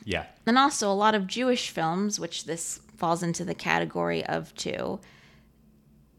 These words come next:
Speaker 2: they're also heavy and they're about the Holocaust. And also a lot of films are really long. And ours is comical,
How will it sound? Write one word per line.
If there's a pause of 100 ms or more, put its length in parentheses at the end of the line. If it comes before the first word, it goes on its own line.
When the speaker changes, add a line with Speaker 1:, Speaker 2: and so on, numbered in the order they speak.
(240)
Speaker 2:
they're
also
heavy (100)
and
they're
about
the
Holocaust.
And (1700)
also
a
lot
of
films
are
really
long. (260)
And (1600)
ours
is
comical,